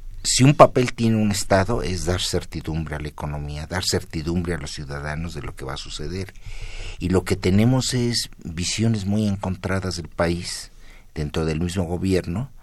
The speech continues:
de lo que se debe de hacer y cómo se debe de negociar con Estados Unidos. Y en est-, esto lo que ha causado es mayor incertidumbre. Es decir, la negociación no sabemos qué esperar de ella, ¿no? ¿Qué es lo que están negociando el secretario,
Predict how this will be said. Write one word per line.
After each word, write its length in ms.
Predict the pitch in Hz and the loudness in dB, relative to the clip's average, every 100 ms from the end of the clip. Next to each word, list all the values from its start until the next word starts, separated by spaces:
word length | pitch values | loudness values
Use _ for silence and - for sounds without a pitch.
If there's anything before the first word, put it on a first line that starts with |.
| - | -18
de 160 | - 78 | -8 -4
lo 140 | 76 | -4
que 100 | - | -4
se 160 | - 85 | -6 -2
debe 200 | 85 87 | 0 2
de 80 | 85 | 0
hacer 360 | - 90 87 | -2 -2 -2
y 60 | 85 | -4
cómo 240 | - 82 | -4 -4
se 160 | 87 90 | -4 -2
debe 180 | 85 80 | -2 -4
de 120 | 76 | -6
negociar 500 | 73 71 - 85 78 | -6 -6 -6 -6 -6
con 160 | - 73 | -6 -8
Estados 380 | - 80 76 | -8 -10 -10
Unidos. 500 | 85 90 117 110 - - - - - - - - - | -8 -4 -4 -6 -12 -14 -16 -14 -8 -8 -6 -8 -4
Y 440 | 90 87 82 - - - | -2 0 -2 -6 -12 -8
en 260 | 87 87 95 | -2 2 4
est-, 340 | 113 - - - | 4 2 -6 0
esto 460 | 107 - 117 120 - - - | 2 4 2 0 -2 -12 -10
lo 180 | 80 78 | -6 -4
que 100 | 90 | -2
ha 60 | |
causado 480 | 90 95 92 95 90 | 0 -2 0 -2 -2
es 100 | 92 | -2
mayor 320 | 78 73 78 | -2 0 0
incertidumbre. 760 | 80 - - 90 90 147 143 - - - - - - - - | -2 -4 -4 -2 0 0 -2 -6 -12 -14 -16 -18 -18 -18 -10
Es 120 | 90 | -4
decir, 540 | 92 85 95 92 - - | -2 0 0 0 -4 -12
la 160 | - 85 | -6 -4
negociación 720 | 85 78 80 85 - 101 113 | -2 -4 -6 -6 -2 2 2
no 60 | 107 | 2
sabemos 400 | 107 101 101 - | 2 4 4 2
qué 140 | - | 2
esperar 460 | 95 - 92 90 87 | 0 0 0 0 0
de 100 | 107 | -2
ella, 260 | 123 - | -2 -2
¿no? 240 | 85 113 156 - - - | -4 -4 -4 -4 -4 -2
¿Qué 100 | 139 | 2
es 60 | 131 | 2
lo 80 | 117 | 0
que 80 | |
están 200 | - 113 | -2 0
negociando 760 | 110 87 90 98 95 90 87 76 - - - - - - | 0 -2 -4 -2 -2 -2 -4 -6 -6 -8 -8 -8 -8 -4
el 100 | 73 | -2
secretario, 720 | - - 92 95 95 92 80 | -2 0 2 4 4 2 -2